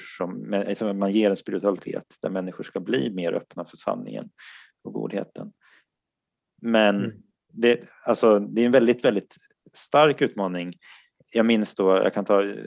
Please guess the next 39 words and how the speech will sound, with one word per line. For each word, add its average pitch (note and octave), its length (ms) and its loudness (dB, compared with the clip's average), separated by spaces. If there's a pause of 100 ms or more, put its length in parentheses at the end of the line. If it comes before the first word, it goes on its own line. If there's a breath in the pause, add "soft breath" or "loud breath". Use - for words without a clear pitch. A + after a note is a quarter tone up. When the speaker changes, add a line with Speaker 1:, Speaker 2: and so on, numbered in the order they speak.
(320)
Speaker 1:
ska - 180 -8
snart, - 420 -4
eh, G#2 600 0
släppa - 420 0
in G#2 160 2
er, F#2+ 160 2
men, G#2+ 180 0
men G#2+ 340 -2 (260 loud breath)
jag A2 120 -2
minns, G#2 440 -4
eh, G2+ 420 -4
när G2+ 140 -2
jag, F#2+ 400 0 (160)
när G2 120 -2
jag F#2+ 80 0
var F#2 260 2
tonåring G2+ 500 2
så - 100 -16
fanns F#2+ 240 -10
det - 100 -10
en F#2+ 100 -8
kristen - 600 -10
ungdomstidning G2+ 720 -6
som - 80 -16
jag G2 100 -8
inte G#2 140 -8
minns A2 440 -6
namnet A#2 340 -2
på. G2 120 -8
Den F#2+ 120 -8
kan A2+ 140 -4
ha A2 60 -2
hetat F2+ 240 -2
Gyro. G2+ 560 -8 (500 soft breath)
Känner A2 220 -8
du A#2 140 0
igen G2+ 240 -2
det, F#2 80 -6
Peter? G2 380 -10